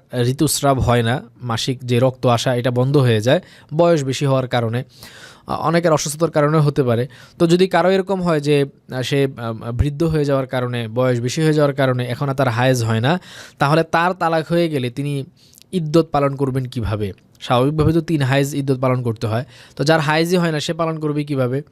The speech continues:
তো তার জন্য বলা হচ্ছে যে যদি এরকম, আ, যারা,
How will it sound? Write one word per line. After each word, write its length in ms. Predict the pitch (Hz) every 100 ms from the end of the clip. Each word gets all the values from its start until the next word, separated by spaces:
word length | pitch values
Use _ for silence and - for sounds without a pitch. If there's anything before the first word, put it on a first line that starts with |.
| _ - - -
তো 80 | 147
তার 240 | 147 156
জন্য 200 | 175 190
বলা 240 | 185 180 180
হচ্ছে 380 | 180 - 208 220 _ - - - 139
যে 340 | 139 135 135 135 _ _ _ _ _ _ _ - - 123
যদি 220 | 139 156
এরকম, 440 | 175 170 175 160 160 _ _ _
আ, 140 | 127 127
যারা, 400 | 139 151 156